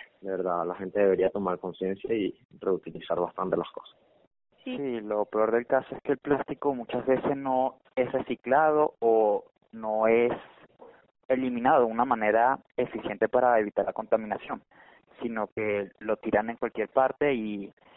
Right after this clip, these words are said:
Speaker 3: por más que sea, eso hace mucho daño al ambiente. Una botella de plástico tarda promedio ciento dos años en descomponerse. Y
Speaker 2: Wow.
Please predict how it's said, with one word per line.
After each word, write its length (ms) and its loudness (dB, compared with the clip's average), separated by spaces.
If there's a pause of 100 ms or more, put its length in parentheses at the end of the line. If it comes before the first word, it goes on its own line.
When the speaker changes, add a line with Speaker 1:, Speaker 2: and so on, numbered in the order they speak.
(460)
Speaker 3:
por 80 2
más 220 -6
que 100 -2
sea, 140 2
eso 200 -2
hace 200 -2
mucho 240 -6
daño 140 -4
al 80 0
ambiente. 380 -4 (200)
Una 160 -2
botella 320 2
de 60 2
plástico 580 2
tarda 480 2
promedio 840 2 (140)
ciento 340 -2
dos 180 6
años 300 -2
en 80 -8
descomponerse. 800 -4 (800)
Y 560 -4
Speaker 2:
Wow. 240 -4